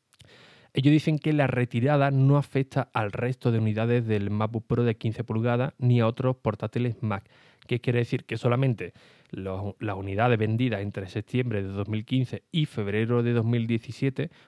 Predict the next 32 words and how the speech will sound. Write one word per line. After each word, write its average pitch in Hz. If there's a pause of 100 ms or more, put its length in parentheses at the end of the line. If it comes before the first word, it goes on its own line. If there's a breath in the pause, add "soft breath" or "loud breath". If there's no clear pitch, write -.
pues 135
por 107
precaución, 139
habrán 95
detectado 104
un, 98
un 104
fallo 107
en, 104 (460 loud breath)
en 104
una 110
de 104
la, 101
de 104
las 101
baterías, 151 (560 loud breath)
y 107
por 101
precaución, 131 (100)
pues, 82
pues 95
la, 92
eh, -
eliminan 113
y 101
ya 101
está, 131
te -
la, 98 (180)
te 107
la 95
sustituyen 113